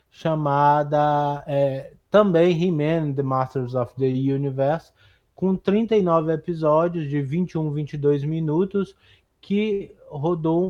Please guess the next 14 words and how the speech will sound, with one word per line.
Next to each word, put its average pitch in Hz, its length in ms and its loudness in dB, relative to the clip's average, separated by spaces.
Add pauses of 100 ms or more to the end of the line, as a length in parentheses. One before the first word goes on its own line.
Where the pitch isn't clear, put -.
um 175 140 -2
pouquinho 180 580 -2
depois, 165 640 -2
ela 156 320 0
começou 156 640 -6 (320)
dois 143 320 -2
mil 170 160 2
e 180 80 0
dois 165 320 2
a 170 80 0
dois 160 280 -2
mil 165 200 0
e 160 40 -4
quatro 143 680 -2